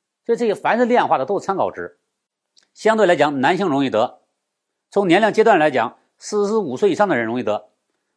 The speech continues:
吸烟史的人容易得，肥胖人容易得，紧张度高的人容易得，啊，胆固醇高的人容易得，然后不爱运动的人容易得，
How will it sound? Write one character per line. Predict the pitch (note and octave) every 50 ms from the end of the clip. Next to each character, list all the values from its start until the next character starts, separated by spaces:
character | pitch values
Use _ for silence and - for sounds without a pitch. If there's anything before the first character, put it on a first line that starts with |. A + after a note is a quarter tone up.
| _ _ _ _ _ _ _ _ _ _ _ -
吸 | - - - - A3
烟 | A3 A#3 A#3 G#3+
史 | - C#3+
的 | E3 F#3
人 | D3 A#2+
容 | B2 B2 B2
易 | A2+
得， | F#2+ G2+ G2 - _ _ _ _ _ _ _ _
肥 | - - D3 F#3 G3+
胖 | G3 A3 G3+
人 | D#3 B2
容 | A#2 A#2 A2+
易 |
得， | G2 F#2+ F#2 - _ _ _ _ _ _ _ _ _ _ _ _ _ _ _
紧 | - D3 C3+ C3+
张 | D3 G3 G#3+ G#3+
度 | G#3+ G3 D3 - -
高 | - F#3 G#3
的 | G#3 G3+
人 | C3+ A#2+
容 | B2 B2+ B2
易 | A2+
得， | F#2+ F#2+ F#2 - _ _ _ _ _ _ _ _ _ -
啊， | A#2+ G#2+ G2+ G2 - _ _ _ _ _ _ _ _ _
胆 | - B2 C3+ F3+
固 | G#3 A3
醇 | D#3 D#3+ F3 F#3 D3 - _ _ _ _ _ _ _
高 | - F3+ F#3
的 | F3
人 | C#3+ B2+
容 | B2 B2 A#2+
易 |
得， | G#2+ F#2+ F#2+ - _ _ _ _ _ _ _
然 | - F3 F#3 F3+
后 | E3+ D3
不 | - - - G#3
爱 | F#3+ E3
运 | F#3 A3+ A3
动 | A#3 E3+
的 | B2+
人 | A2 G#2
容 | G2 G2
易 | F#2+
得， | - E2 -